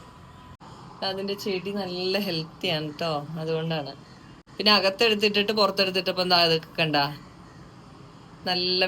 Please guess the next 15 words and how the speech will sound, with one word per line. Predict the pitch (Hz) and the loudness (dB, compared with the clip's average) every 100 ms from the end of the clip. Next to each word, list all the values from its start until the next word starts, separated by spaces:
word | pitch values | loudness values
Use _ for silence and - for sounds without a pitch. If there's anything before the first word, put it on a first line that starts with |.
| 175 | 0
വിടർന്നു | 165 170 170 202 220 | -2 -2 -2 -4 -4
വന്നിട്ടുണ്ട്. | 156 147 143 143 139 - - - - - - - - - - - - - - - - - 196 | -2 -4 -6 -8 -8 -10 -12 -20 -20 -20 -20 -20 -20 -20 -20 -20 -20 -20 -20 -20 -20 -6 2
വെയിലത്തേക്കാണല്ലോ | 196 208 214 226 220 185 180 180 175 | 4 4 2 2 4 2 2 2 2
ഇതിന്റെ | 175 175 | 0 -2
സ്പൈക്കുകൾ | - 175 160 - 170 175 | 0 0 0 -2 -2 0
വളരുന്നത്. | 160 156 156 156 143 139 147 - | 2 2 0 -2 -2 -4 -8 -16
ഇപ്പൊ | - 190 196 | -12 -6 -2
പുറത്തോട്ട് | 185 185 185 190 | -2 -4 -6 -6
എടുത്തിട്ടപ്പോ | 175 170 175 180 254 359 - - - - - - - - - - - - - - - - | -6 -8 -8 -6 -6 -8 -14 -16 -18 -16 -16 -16 -16 -16 -16 -16 -16 -16 -16 -16 -16 -6
വെയിൽ | 226 233 240 269 | 0 0 2 2
കൊള്ളുന്നിടത്തേക്ക് | 214 208 202 196 202 202 190 | 2 2 0 -2 -4 0 2
വളർന്നപ്പോ | 180 170 170 180 294 - - - - | 2 0 -2 -2 -6 -8 -16 -14 -8
നല്ല | 185 185 180 | -4 -4 -2
വിടർന്നു | 175 180 190 202 208 | -2 -2 -2 -4 -2
വന്നതാണ്. | 151 147 147 135 127 | -4 -8 -8 -8 -10